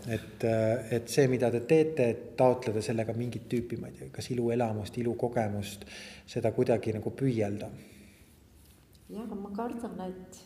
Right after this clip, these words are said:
Speaker 2: et ma ei ole väga sellele tähelepanu pööranud. Aga, aga seda ilu ma olen,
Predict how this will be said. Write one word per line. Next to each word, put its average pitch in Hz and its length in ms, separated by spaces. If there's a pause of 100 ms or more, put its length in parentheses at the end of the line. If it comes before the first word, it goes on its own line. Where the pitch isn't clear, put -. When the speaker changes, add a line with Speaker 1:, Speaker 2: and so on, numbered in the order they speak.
(120)
Speaker 2:
et 180 300
ma 180 160
ei 190 80
ole 247 240 (1200)
väga 202 340 (200)
sellele 165 680
tähelepanu 151 600
pööranud. 139 640 (1300)
Aga, 170 420 (1600)
aga 170 300 (1000)
seda 208 260
ilu 247 300 (1700)
ma 190 80
olen, 185 420